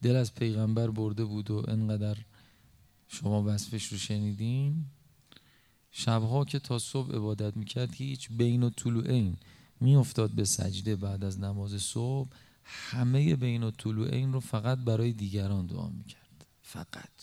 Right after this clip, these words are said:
یعنی انقدر مفصل دعا می‌کرد که یه دفعه صبح می‌شد، دیگه وقت نمی‌شد برای خودش دعا کنه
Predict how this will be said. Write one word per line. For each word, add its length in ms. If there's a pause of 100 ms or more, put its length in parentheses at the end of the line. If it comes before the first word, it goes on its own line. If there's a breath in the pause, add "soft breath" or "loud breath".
(580 soft breath)
یعنی 160
انقدر 360
مفصل 960
دعا 340
می‌کرد 560
که 140
یه 80
دفعه 300
صبح 280
می‌شد، 280
دیگه 140
وقت 320
نمی‌شد 360
برای 180
خودش 380
دعا 200
کنه 320